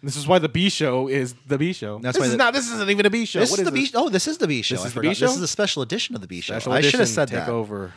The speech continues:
Speaker 2: But I had,
Speaker 1: post-show.
Speaker 2: I had too many
Speaker 1: You,
Speaker 2: Sprite and
Speaker 1: you're
Speaker 2: tequilas.
Speaker 1: too, because you were too salty about this.
Speaker 2: I should have put salt on the rim of
Speaker 1: Mm.
Speaker 2: my cup, you know, just like, like bootleg bouge.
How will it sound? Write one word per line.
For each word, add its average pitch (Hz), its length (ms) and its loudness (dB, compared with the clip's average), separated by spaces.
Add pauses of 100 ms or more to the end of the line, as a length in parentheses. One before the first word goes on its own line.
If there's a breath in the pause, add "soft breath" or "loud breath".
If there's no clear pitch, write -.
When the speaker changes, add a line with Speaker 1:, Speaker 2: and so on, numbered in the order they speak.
(200 soft breath)
Speaker 2:
But - 120 -4
I 127 40 2
had, 147 200 4
Speaker 1:
post-show. 107 100 -4
Speaker 2:
I 127 40 2
had 143 160 0
too 143 160 -6
many 117 340 -4 (120)
Speaker 1:
You, 135 80 0
Speaker 2:
Sprite 127 320 2
and 107 300 -8
Speaker 1:
you're 127 180 -6
Speaker 2:
tequilas. 95 80 -6
Speaker 1:
too, 170 300 0
because 127 200 -6
you 127 60 -4
were 123 60 -4
too 147 200 -6
salty 107 500 -8
about 95 280 -14
this. - 420 -18 (440)
Speaker 2:
I 113 80 -2
should 208 200 -2
have - 60 -12
put - 180 -10
salt 92 260 -8
on 87 120 -12
the 87 80 -10
rim 80 160 -10
of 95 80 -12
Speaker 1:
Mm. 92 40 -14
Speaker 2:
my 78 120 -10
cup, - 380 -16 (100)
you 85 160 -18
know, 78 80 -18
just - 240 -16
like, 95 180 -14 (140)
like 87 220 -12 (180)
bootleg 95 400 -8
bouge. 95 280 -10